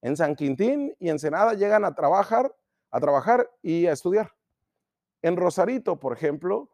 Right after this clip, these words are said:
para reunirse con un familiar, pero también hay, eh, principalmente desplazados de la violencia. Hay casi setecientas personas en esta condición. De los cuarenta y dos mil setecientos, eh, inmigrantes internacionales que viven en Baja California, ya le decía, mil trescientos son de Honduras,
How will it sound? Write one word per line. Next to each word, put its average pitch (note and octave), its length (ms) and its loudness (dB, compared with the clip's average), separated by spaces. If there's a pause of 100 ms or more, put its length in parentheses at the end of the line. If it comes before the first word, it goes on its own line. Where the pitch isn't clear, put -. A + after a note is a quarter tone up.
(160)
para C3+ 180 0
reunirse D3+ 380 -2
con C#3+ 160 -6
un D#3+ 100 -6
familiar, D3+ 460 0
pero F#3 160 -4
también E3 480 0 (440)
hay, D#3+ 460 0
eh, C#3+ 200 -2
principalmente D3+ 720 -6
desplazados C3+ 560 -4
de B2 80 -6
la G#2 80 -6
violencia. G2 480 -12 (320)
Hay B2 140 -4
casi D3+ 260 -6
setecientas C3+ 640 -6
personas B2 480 -8
en G#2+ 100 -10
esta A2 180 -14
condición. F#2+ 480 -16 (720)
De C#3 120 0
los D#3 140 0
cuarenta D3+ 340 0
y D3+ 60 2
dos C#3+ 160 0
mil F3 180 -2
setecientos, D#3+ 880 -4
eh, C3 160 -4
inmigrantes C3+ 720 -4 (140)
internacionales D#3+ 880 -4
que A#2+ 120 -8
viven D3+ 260 -4
en C3 100 -6
Baja C3+ 240 -6
California, C3+ 640 -8 (360)
ya D#3 100 2
le G3 80 2
decía, F3+ 260 2
mil E3+ 160 0
trescientos F3+ 440 -4
son F3+ 160 -10
de E3 60 -6
Honduras, D3+ 460 -4